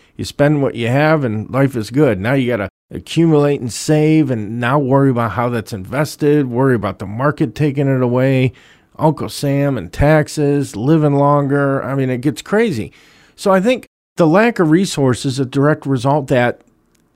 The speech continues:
it's very hard to produce, like, a canned solution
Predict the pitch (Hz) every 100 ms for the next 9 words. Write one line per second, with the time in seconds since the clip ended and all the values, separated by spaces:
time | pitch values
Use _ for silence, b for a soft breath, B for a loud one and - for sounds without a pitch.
0 | - 151 - 135 120 151 185 190 151 -
1 | 151 170 160 123 113 131 127 147 160 -
2 | - 117 139 - 135 135 - 131 139 143
3 | 135 - 131 123 135 139 - 98 78